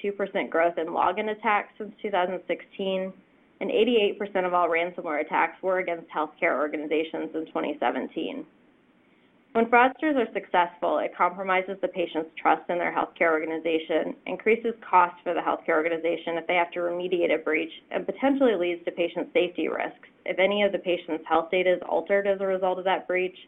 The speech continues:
and caregivers then act on bad information. So I suspect by now it's alarmingly clear that cybersecurity has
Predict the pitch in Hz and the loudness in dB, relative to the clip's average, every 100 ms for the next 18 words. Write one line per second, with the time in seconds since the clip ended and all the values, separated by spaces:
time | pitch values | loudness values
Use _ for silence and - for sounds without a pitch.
0 | _ - - - 185 180 185 185 180 160 | _ -20 -20 -6 -4 6 6 6 4 2
1 | 165 - 82 147 - 165 151 147 143 143 | -2 -2 0 0 0 -4 0 2 2 0
2 | - - 143 - - - 180 175 _ _ | -6 -6 -4 -6 -4 -4 -4 -10 _ _
3 | _ _ _ _ _ _ _ _ - 240 | _ _ _ _ _ _ _ _ 6 6
4 | 240 240 302 320 285 220 190 190 269 269 | 4 4 4 6 2 4 2 2 0 -4
5 | - 208 190 185 185 185 185 202 214 196 | -6 0 0 0 -2 -2 0 2 0 -2
6 | - 180 165 - - - 170 165 170 | -2 -2 -2 -6 -8 -4 -2 0 -2